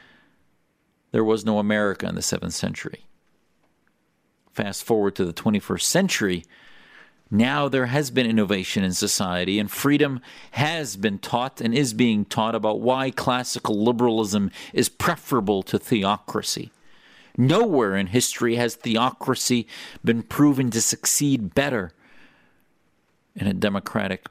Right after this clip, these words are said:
process than true freedom and liberty in a government with an establishment clause. This is what we need to innovate.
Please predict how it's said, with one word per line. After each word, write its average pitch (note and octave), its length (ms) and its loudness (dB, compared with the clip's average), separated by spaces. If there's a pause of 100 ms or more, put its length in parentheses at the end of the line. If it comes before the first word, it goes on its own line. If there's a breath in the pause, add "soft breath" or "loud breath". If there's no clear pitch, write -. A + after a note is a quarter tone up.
(160)
process - 680 -4
than E2+ 360 -2 (1000 soft breath)
true B2 260 2
freedom G2 520 0
and E2+ 120 0
liberty F2+ 420 0
in F#2 200 -2
a F2 300 -4 (300)
government G#2+ 540 0
with F2+ 140 0
an F2 80 -2
establishment F2 640 -6
clause. - 520 -8 (3000)
This D3+ 320 2
is F2+ 140 -2
what G2+ 180 -2
we G#2 200 2
need G2 220 0
to - 160 -6
innovate. F2 480 -4